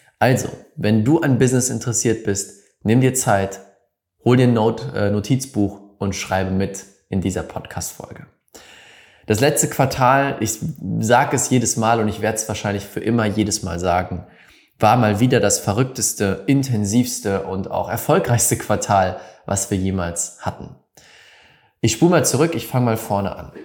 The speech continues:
Im letzten Quartal hatten wir im Februar unsere Challenge gemacht. Im Februar, März war die Challenge, also Ende Februar bis in den März hinein und im März haben wir dann die Verkäufe gemacht und Co.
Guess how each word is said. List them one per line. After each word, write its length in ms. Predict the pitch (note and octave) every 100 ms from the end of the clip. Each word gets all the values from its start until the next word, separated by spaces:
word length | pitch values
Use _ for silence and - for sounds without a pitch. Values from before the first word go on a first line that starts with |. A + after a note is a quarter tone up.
| - _ _
Im 120 | A2+ A#2
letzten 320 | D3 - C#3
Quartal 540 | - A#2+ C3+ B2+ C3+
hatten 300 | B2 - A2
wir 320 | G#2+ G#2 G#2+
im 320 | G#2+ G2 F#2 -
Februar 960 | - E3 E3 - G2 F#2 B2 D#3+ - _ _ -
unsere 640 | A2+ A2+ G#2+ G#2+ G2 - -
Challenge 340 | G#2 F#2 -
gemacht. 440 | - - - - -
Im 120 | -
Februar, 640 | F#2+ A#2+ A#2+ A#2 A#2 A2+ - - _
März 480 | G2 A2 B2 - -
war 80 | -
die 100 | G2+
Challenge, 400 | - C3 B2+ B2+ -
also 160 | G2
Ende 240 | - G#2 G2+
Februar 600 | - A#2 A2+ A2 A2 - - -
bis 220 | A#2 A#2
in 60 |
den 120 | G2+ G#2
März 280 | A2 A2
hinein 520 | - G#2 A#2 B2+ B2+ -
und 400 | G#2 G2+ G2+ - _ -
im 100 | G#2+
März 320 | A2 G2+ -
haben 120 | G#2+
wir 80 | G2+
dann 120 | G2
die 80 | G2
Verkäufe 480 | G#2 - B2 B2 G#2+
gemacht 340 | G2+ G2 -
und 120 | -
Co. 320 | - - -